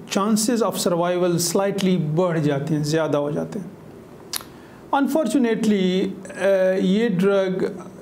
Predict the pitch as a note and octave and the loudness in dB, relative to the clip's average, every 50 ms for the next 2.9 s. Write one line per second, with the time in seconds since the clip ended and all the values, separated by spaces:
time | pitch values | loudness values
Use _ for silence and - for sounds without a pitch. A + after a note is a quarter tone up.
0 | - - - A#3 A#3+ A#3+ A#3 A3 G#3 G3 E3+ E3+ G3 F3+ F3+ E3 F3 F#3 F3 D#3+ | -8 -2 0 0 2 2 2 2 2 2 2 2 2 2 2 2 2 2 2 2
1 | D3+ D#3 E3 D#3 D3 C#3+ C#3+ C#3+ D3 D3 D3 - - - - - - G3 G#3 A#3 | 2 2 2 2 2 2 2 2 2 0 0 -2 -4 -8 -10 -6 0 2 2 2
2 | A3 A3 A3 F#3 F3 E3 C#3+ C#3+ C#3+ C#3+ C#3+ C3+ C#3 C#3+ C#3+ C#3 C#3+ - | 2 0 0 0 2 2 2 2 2 2 2 0 0 0 -2 -4 -6 -12